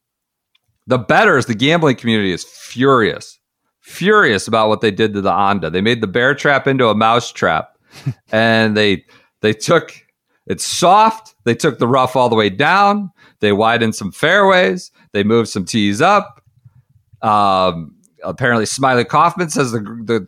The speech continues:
the grass around the, the fairway, uh, grass around the greens is longer. Um, it's not as tight. Uh, just all the way through. Now, they didn't get wind on Thursday, which, you know, soft and no wind.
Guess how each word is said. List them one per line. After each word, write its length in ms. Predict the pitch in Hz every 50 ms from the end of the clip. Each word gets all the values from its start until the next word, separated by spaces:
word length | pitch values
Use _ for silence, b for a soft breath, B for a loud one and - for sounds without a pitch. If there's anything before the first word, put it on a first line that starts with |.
| - -
the 80 | 110
grass 360 | 92 101 117 113 113 110 - -
around 280 | 113 123 120 104 98
the, 240 | 92 90 90 85 80
the 80 | 87 98
fairway, 380 | - - 123 123 123 123 120 110
uh, 580 | 107 - - - - 92 - - - - - 110
grass 320 | 110 113 117 117 - -
around 220 | 117 110 107 107
the 80 | 101 95
greens 380 | 92 113 139 156 160 165 156 127
is 160 | 104 92 107
longer. 640 | 120 147 165 185 208 214 208 226 226 220 208 - _ _ _ _ _ _ _ _ _ _ _ _
Um, 800 | - 101 101 98 98 92 92 95 95 92 90 90 85 87 85 82
it's 140 | 92 - -
not 120 | 110 104
as 120 | 92 90 -
tight. 520 | - - - 185 233 247 233 - - - _ _ _ _ _ _ _ _ _ _ _ _ _ _
Uh, 320 | - 95 92 92 90 95 104
just 220 | 123 135 143 220
all 340 | 214 247 285 294 294 285 269
the 60 | 240
way 100 | 226 196
through. 240 | 156 - - 135 120
Now, 140 | 117 131 156
they 120 | 196 220
didn't 220 | 208 254 269 269
get 220 | 233 262 254 220 190
wind 360 | 196 170 127 123 147 175 175 - _ _ _ _ _ _ _ _ _ _ _
on 220 | - 123 127 127 120
Thursday, 640 | - 135 123 123 123 117 - 123 120 131 156 156 - _ _ _ _ _ _ _ -
which, 360 | 113 117 - - - - - _ - 98
you 160 | 127 131 123
know, 140 | 117 107 104
soft 640 | 101 - - - 135 131 147 165 185 180 - - -
and 140 | 120 107 113
no 180 | 127 139 170
wind. 400 | 180 170 143 127 123 139 143 -